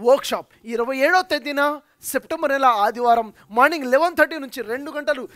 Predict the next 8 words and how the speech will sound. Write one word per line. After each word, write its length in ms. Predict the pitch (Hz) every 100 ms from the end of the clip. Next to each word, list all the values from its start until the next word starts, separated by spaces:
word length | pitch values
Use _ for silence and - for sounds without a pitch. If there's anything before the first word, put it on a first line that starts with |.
| - -
జరగబోతున్న 580 | 247 254 262 247 240 214 214
వర్క్‌షాప్. 340 | - 233 220 - _ 185
నిజంగా 420 | 226 247 349 339 349 - _ _ 220
మీలో 240 | 339 370 359 - 277
ఇంట్రెస్ట్ 480 | 269 - 302 - 254
ఉంటే, 260 | 233 254 262 254 214 - _ - 240
మీలో 280 | 320 349 330 - 302
కసి 280 | 330 -